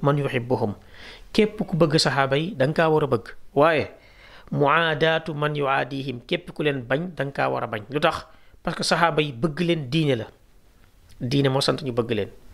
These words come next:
Bañ leen, weddi diine la. Juróom-ñaareel ba, alqiraatu fi axbaarihim, mooy di jàng ci seeni xabaar. Li axzil fawaa'id wal mawaa'is, ngir mën a jël ci ñoom ay njëriñ, comme ni ko Yàlla waxee. Laqad kaana fi qasasihim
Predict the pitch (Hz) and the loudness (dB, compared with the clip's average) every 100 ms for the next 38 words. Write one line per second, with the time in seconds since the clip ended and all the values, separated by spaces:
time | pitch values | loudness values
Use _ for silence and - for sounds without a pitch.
0 | - - - 127 156 208 190 175 262 392 | -18 -18 -8 4 4 6 4 4 2 -2
1 | 254 135 143 131 120 110 95 85 - - | -4 0 0 0 -4 -4 -4 -10 -18 -20
2 | - - - - - 156 170 170 151 139 | -20 -20 -20 -18 2 4 6 6 4 2
3 | 135 190 - - - - - - 165 156 | 0 -6 -10 -20 -20 -20 -20 -2 0 2
4 | 185 160 156 - 160 151 143 147 143 139 | 4 4 2 -2 -4 -4 0 0 0 -4
5 | 117 - 143 156 143 143 156 160 156 - | -8 -10 -2 0 0 0 0 2 -2 -2
6 | - 156 151 - 147 143 - - - - | 2 4 4 2 4 4 2 -6 -16 -18
7 | - - _ _ - - - 131 139 151 | -18 -20 _ _ -20 -20 -8 0 2 2
8 | 143 - 139 135 123 123 123 123 110 - | 0 2 2 4 2 2 2 2 0 -6
9 | - 135 139 143 139 143 139 131 135 135 | -4 -2 2 4 4 2 0 -2 -2 0
10 | 135 147 147 117 - _ - - - - | 0 2 0 -2 -12 _ -20 -20 -20 -20
11 | - 143 143 139 127 120 110 95 - - | -8 -2 2 2 2 0 -2 -8 -16 -20
12 | - - - - - - 131 117 131 - | -20 -20 -20 -20 -20 -8 -4 0 0 2
13 | 139 123 117 135 - 123 120 151 120 151 | 2 2 -2 -6 -4 -2 -2 -2 -4 -4